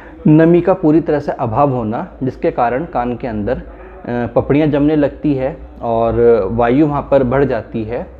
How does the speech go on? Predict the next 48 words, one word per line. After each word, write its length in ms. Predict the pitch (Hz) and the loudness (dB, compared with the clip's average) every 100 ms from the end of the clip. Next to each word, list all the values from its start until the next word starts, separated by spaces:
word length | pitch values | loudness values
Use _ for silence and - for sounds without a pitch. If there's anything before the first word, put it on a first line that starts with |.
| - | -8
और 180 | 117 117 | -4 -4
उसके 300 | 123 - 143 | -6 -4 -2
कारण 300 | 123 117 117 | 0 0 -2
जो 80 | 104 | -4
है 120 | 143 | -4
खुजली 360 | - 107 117 196 - - - - | -4 -4 -4 -6 -10 -18 -12 -2
पैदा 240 | 139 127 | 0 2
होने 280 | 123 104 98 | 0 -2 -8
लगती 380 | 95 92 - 98 | -8 -12 -10 -10
है। 220 | 92 92 - - - - - - - - - - - | -10 -14 -16 -20 -20 -20 -20 -20 -20 -20 -20 -14 0
आमतौर 360 | 123 160 190 185 | 2 2 2 2
पर 180 | 202 | -2
ऐसी 720 | 196 156 147 - 196 196 175 139 | -2 -4 -6 -4 -2 -2 -4 -4
दशा 360 | 139 139 165 | -4 0 0
में, 280 | 160 151 185 | 0 -2 -4
अ, 20 | - - - - - - - | -12 -20 -20 -20 -20 -20 -12
कान 500 | 123 127 127 143 151 | -4 -2 0 2 2
के 100 | 156 | 0
अंदर 240 | 165 156 165 | 0 2 2
कोई 160 | 160 | 2
बहुत 380 | 156 127 147 151 | 0 2 -2 -2
विशेष 460 | 127 120 160 160 - | -6 0 0 -2 -6
समस्या 360 | 135 135 165 | -6 -4 -4
नहीं 300 | 139 127 170 | -2 -2 -2
आती 300 | 151 120 127 | -2 -4 -6
है। 340 | 120 135 180 - | -4 -2 -4 -6
खुजली 300 | - 131 151 | 0 2 4
की 100 | 180 | 2
समस्या 360 | 165 151 143 156 | 0 -2 -2 -2
बहुत 220 | 139 147 | 0 -2
ज़्यादा 280 | 131 135 151 | -2 0 0
बढ़ 260 | 131 151 | 0 2
जाए 220 | 147 127 120 | 2 0 0
तो 140 | 170 | -2
उसको 180 | 147 160 | -2 -2
बार 220 | 127 123 | 0 0
बार 160 | 123 147 | 0 -4
खुजा 300 | - 127 131 | -2 -4 -2
करके 320 | 127 113 160 | -2 -2 -4
हम 100 | 147 | -4
अपने 200 | - 147 | -4 -6
कान 240 | 135 120 | -4 -6
को 120 | 139 | -4
जख्मी 320 | 123 117 143 123 | -4 -4 -4 -2
ज़रूर 260 | 110 110 | -2 -2
कर 180 | 104 98 | -2 -4
लेते 300 | 95 - - | -4 -10 -12
हैं। 180 | 104 | -14